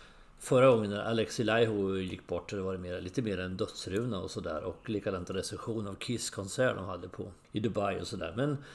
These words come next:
jag väljer ändå att kalla det för Veckans Tips. Det här lilla bonusavsnittet då som jag,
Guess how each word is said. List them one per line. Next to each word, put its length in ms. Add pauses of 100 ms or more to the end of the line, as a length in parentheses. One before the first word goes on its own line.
(320)
jag 280
väljer 300
ändå 140
att 80
kalla 220
det 60
för 80
Veckans 380
Tips. 420
Det 160
här 60
lilla 200
bonusavsnittet 760
då 120
som 180
jag, 100